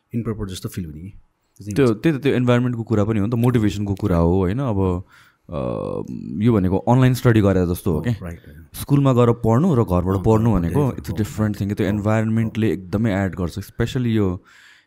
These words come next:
Speaker 2: जिमको केसमा त अरूहरूले वर्कआउट गरेको देख्दाखेरि it's a एउटा कम्युनिटी हो नि त at the end of the day त।
Speaker 1: हो, राइट।
Speaker 2: होइन, एकअर्कालाई मोटिभेट गर्ने र त्यो इन्भाइरोमेन्ट चाहिन्छ नि। घरमा मैले पनि लकडाउनको बेलामा गर्न खोजेँ, गरेँ पनि गर्नु त।
Speaker 1: हजुर।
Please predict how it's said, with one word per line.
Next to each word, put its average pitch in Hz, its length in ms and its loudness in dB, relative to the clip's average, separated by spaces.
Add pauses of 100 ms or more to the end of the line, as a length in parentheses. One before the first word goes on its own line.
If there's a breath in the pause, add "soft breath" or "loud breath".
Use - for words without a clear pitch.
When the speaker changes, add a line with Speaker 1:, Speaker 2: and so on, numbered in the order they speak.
(140)
Speaker 2:
जिमको 107 300 -2
केसमा 98 300 -2
त 98 40 -2
अरूहरूले 98 340 2
वर्कआउट 95 340 -2
गरेको 92 240 -2
देख्दाखेरि 87 440 -2
it's - 120 -8
a - 20 0
एउटा 123 200 4
कम्युनिटी 156 420 4
हो 113 100 6
नि - 60 0
त - 20 4
at 110 200 4
the 101 100 0
end 92 100 -6
of 90 80 -8
the 85 80 -4
day 85 100 -4
त। 120 260 -6
Speaker 1:
हो, 92 80 -10
राइट। 78 380 -16
Speaker 2:
होइन, 98 140 -2
एकअर्कालाई 95 480 -2
मोटिभेट 90 460 -2
गर्ने 90 220 -2
र 87 40 -6
त्यो 104 140 -4
इन्भाइरोमेन्ट 104 420 -2
चाहिन्छ 110 320 -2
नि। 120 140 0
घरमा 107 320 0
मैले 139 220 4
पनि 180 140 0
लकडाउनको 139 400 0
बेलामा 120 200 2
गर्न 101 280 2
खोजेँ, 95 240 -2
गरेँ 147 300 4
पनि 123 200 0
गर्नु 87 260 0
त। 90 60 -2
Speaker 1:
हजुर। 85 500 -8